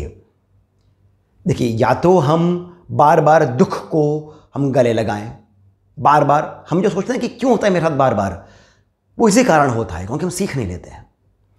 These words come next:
या तो हम बार-बार दुख को गले लगाएं और इस स्टेज तक पहुंच जाएं कि हम सब कुछ ख़त्म हो जाए, या फिर हम समझदार बने, दुख को समझें,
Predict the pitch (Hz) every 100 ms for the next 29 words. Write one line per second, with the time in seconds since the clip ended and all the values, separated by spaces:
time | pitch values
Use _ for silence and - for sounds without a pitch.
0 | _ _ _ _ 156 202 160 156 180 180
1 | 165 143 170 160 147 135 123 139 190 196
2 | - - - _ - 196 208 - - 285
3 | 254 - - - _ _ _ _ _ _
4 | _ - - _ _ _ - 254 269 -
5 | - 104 - - _ _ - 151 180 196
6 | 117 90 - - 208 185 214 202 - -
7 | _ _ _ _ _ - - - - -
8 | - 165 135 95 90 - - _ _ _
9 | _ _ _ _ _ _ - 104 95 147
10 | 127 107 92 120 - 82 80 92 104 104
11 | - - - _ _ - _ _ - _
12 | - - - 202 - - 180 - - _
13 | _ _ - 131 117 - 92 -